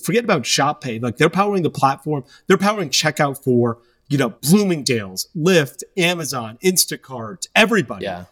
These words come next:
Speaker 1: The person who actually owns all of these tokens is Stripe.
Speaker 2: Yep.
Speaker 1: And th-, like, you know, they know everybody's credit card information and, like,
Speaker 2: Even probably all the Shopify tokens.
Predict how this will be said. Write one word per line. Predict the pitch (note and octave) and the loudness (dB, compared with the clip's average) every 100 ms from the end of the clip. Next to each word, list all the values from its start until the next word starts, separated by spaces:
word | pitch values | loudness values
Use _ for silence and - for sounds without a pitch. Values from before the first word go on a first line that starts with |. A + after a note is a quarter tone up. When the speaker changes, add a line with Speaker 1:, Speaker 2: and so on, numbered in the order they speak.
| _ _ _ _ _ - | _ _ _ _ _ -6
Speaker 1:
The | C#3 | -2
person | D3+ A3 A3+ G3 | 2 2 2 -4
who | D#3 | -2
actually | D#3 F3 - F3+ C3+ C#3 - | 0 0 0 0 0 -2 2
owns | E3 F3 C#3 | 4 4 2
all | - D3 D3+ | -2 0 0
of | C3+ | 2
these | C3+ B2 | 0 0
tokens | - C#3+ - G#2+ F#2+ | 0 0 -2 -6 -8
is | C3+ A#2 - | -4 -2 -2
Stripe. | - A2+ A#2+ - - - _ _ _ _ - | 0 0 0 -2 -10 -10 _ _ _ _ -2
Speaker 2:
Yep. | A#2 - | -2 0
Speaker 1:
And | D3 A#2+ | 0 0
th-, | E3 | 0
like, | D3 B2 | 2 2
you | C#3+ | 2
know, | |
they | A#2 D#3 | 2 2
know | G3 E3 | 2 0
everybody's | D3 C#3 D3 B2+ A#2 | -2 0 2 2 0
credit | - B2 A2+ | 0 -4 -4
card | A2+ | -6
information | G#2+ A2+ A2+ - A2+ - | -6 -4 0 0 -2 -8
and, | B2 | -10
like, | B2 A#2 _ | -8 -10 _
Speaker 2:
Even | C#3 F3+ F3+ | 2 2 2
probably | C#3+ C#3 C3+ | 0 2 2
all | B2+ | 0
the | G#2 | 0
Shopify | - B2 B2+ A#2 G2+ | 0 0 0 -2 -2
tokens. | - G2 F2+ F#2 - | -2 -2 -4 -6 -8